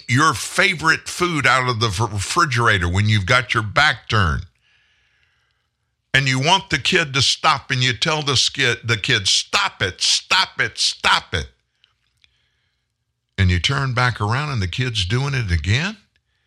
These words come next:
and you just shake your head,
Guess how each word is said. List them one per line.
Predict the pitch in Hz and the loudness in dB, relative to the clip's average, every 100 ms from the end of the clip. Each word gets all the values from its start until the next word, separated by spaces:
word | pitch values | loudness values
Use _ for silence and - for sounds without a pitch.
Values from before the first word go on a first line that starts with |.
| _ _ _ _ _ _ _ _ 104 | _ _ _ _ _ _ _ _ -2
and | 101 | 0
you | 110 | 0
just | 104 98 | 0 0
shake | - 110 104 113 | 0 0 -2 0
your | 92 | 2
head, | 78 110 139 | 2 0 -2